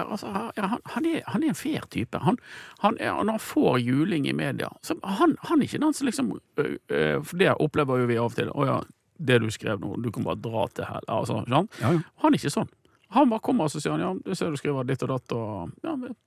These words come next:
Speaker 1: den tar jeg på haken. Det er greit, det. Bare kjør på, du. Men
Speaker 2: Det, det er
Speaker 1: jeg er
Speaker 2: sant.
Speaker 1: ikke enig med deg, men bare gønn på. Det er bare litt gøy.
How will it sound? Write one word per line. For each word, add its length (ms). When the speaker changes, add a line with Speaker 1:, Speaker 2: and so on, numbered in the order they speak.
Speaker 1:
den 160
tar 160
jeg 80
på 80
haken. 240
Det 140
er 80
greit, 100
det. 160
Bare 160
kjør 480
på, 160
du. 80
Men 400
Speaker 2:
Det, 160
det 60
er 20
Speaker 1:
jeg 60
er 20
Speaker 2:
sant. 160
Speaker 1:
ikke 160
enig 80
med 160
deg, 80
men 240
bare 240
gønn 160
på. 240
Det 80
er 240
bare 240
litt 160
gøy. 80